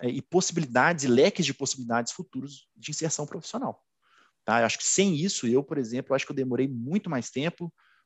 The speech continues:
tomei muito mais pancada, é,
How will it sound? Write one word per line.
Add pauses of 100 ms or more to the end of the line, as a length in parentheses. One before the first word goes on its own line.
(140)
tomei
muito
mais
pancada, (540)
é,